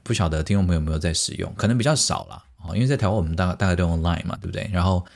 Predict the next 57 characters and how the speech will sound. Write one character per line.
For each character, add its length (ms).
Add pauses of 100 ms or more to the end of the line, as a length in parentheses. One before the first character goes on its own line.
(260)
过 140
往 140
在 80
旅 120
行 140
的 80
时 140
候 100
呢， 140
也 80
比 100
较 100
常 200
用 120
WhatsApp， 460 (420)
可 80
是 60
其 140
实 60
在 120
这 100
边 220
比 80
较 140
多 120
是 80
Telegram。 500
Telegram 320
里 60
面 80
有 140
超 460
多 240
群 360
组， 240 (480)
这 60
种 140
群 200
组 200
有 100
那 140
种， 360
例 60
如 80
说 160
我 60
们 120
吉 200
森 260
啊， 180
有 140
这 140
种 240 (480)
自 320
然 280
资 280
源， 560